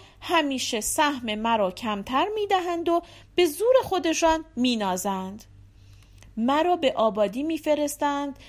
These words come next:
که قیافه‌ام مناسب‌تر است، اما قیافه خودشان برای خوردن و خوابیدن مناسب است. حالا یک خورجین پول رسیده،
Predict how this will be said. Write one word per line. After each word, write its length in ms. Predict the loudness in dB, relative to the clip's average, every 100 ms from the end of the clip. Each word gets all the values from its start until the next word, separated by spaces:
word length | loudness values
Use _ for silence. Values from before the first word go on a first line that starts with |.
| -20 -2
که 120 | -2
قیافه‌ام 680 | 0 2 2 2 2 0 2
مناسب‌تر 840 | 0 -2 -2 -2 -4 -2 2 4
است، 360 | 4 -2 -8 -16 -20 -20 -20 -2
اما 320 | 0 2 0
قیافه 540 | 0 2 2 2 0 0
خودشان 720 | 0 0 2 2 0 0 -2 -12 -6 4
برای 320 | 6 6 2
خوردن 520 | 0 2 2 2 0 0
و 60 |
خوابیدن 640 | 0 4 4 4 0 0 0
مناسب 500 | -2 -2 -2 -2 0
است. 300 | 0 0 -8 -14 -18 -20 -6
حالا 480 | 2 4 4 2 0 -10 -10
یک 320 | -2 2 0
خورجین 560 | -2 -2 -2 -2 -4 -6
پول 320 | -8 0 2 2
رسیده، 600 | 0 0 0 2 2 0